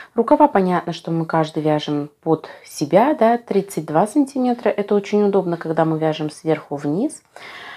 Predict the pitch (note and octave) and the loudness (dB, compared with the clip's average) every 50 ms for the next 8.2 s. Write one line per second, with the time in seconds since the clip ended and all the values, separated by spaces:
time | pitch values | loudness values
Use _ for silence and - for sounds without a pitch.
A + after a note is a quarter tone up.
0 | - - - - - - - - _ - G3 G#3 G#3 G3 F#3 - - - E3 D#3+ | -18 -18 -18 -18 -18 -18 -20 -14 _ 0 4 6 6 6 4 2 -2 -4 -4 -2
1 | - F#3+ F#3+ G3+ G#3 G#3+ G3 F#3+ - - D#3+ - - F#3+ F#3+ F#3 F3+ E3+ D#3 D#3+ | 0 2 2 4 4 4 4 2 0 -4 -8 -4 0 0 2 2 2 2 0 -2
2 | D#3+ - F3 F3+ F#3+ F3+ F3 F3 E3+ F#3 E3 C#3+ - - - - _ _ - - | -4 -2 0 0 0 0 0 2 4 6 6 6 4 0 -6 -16 _ _ -8 -6
3 | - - F#3+ F3 F3+ F#3 F#3 F3 D#3 C3 - - _ _ _ _ _ _ _ _ | -2 -2 0 0 0 0 2 2 0 -2 -4 -8 _ _ _ _ _ _ _ _
4 | _ _ _ _ _ _ _ _ _ _ - F3 F#3 F3+ - E3 D3 - C3+ C#3 | _ _ _ _ _ _ _ _ _ _ -2 -2 -2 0 0 -2 -2 -2 -2 -2
5 | F#3+ C4+ D4+ - - - - - - - _ _ - - A#3 - - B3 A3 F#3 | -2 -2 -2 -6 -14 -20 -20 -20 -20 -20 _ _ -10 -8 -8 2 4 4 4 4
6 | F3+ - F3+ F3+ F3+ F3+ F3+ F3 E3 E3 D#3+ D#3+ - E3+ E3+ E3 D#3+ E3 D#3 D#3+ | 2 -2 -4 -4 -4 -2 -4 -4 -4 -6 -8 -8 -8 -8 -6 -6 -6 -6 -4 -4
7 | D3 C3 C3+ - _ _ _ _ _ _ - - - F#3 F3 E3 F3 F3 E3+ D#3+ | -4 -4 -6 -10 _ _ _ _ _ _ -14 -4 0 0 0 2 0 0 0 -2
8 | C#3+ C3 C3+ C#3 | -4 -4 -8 -12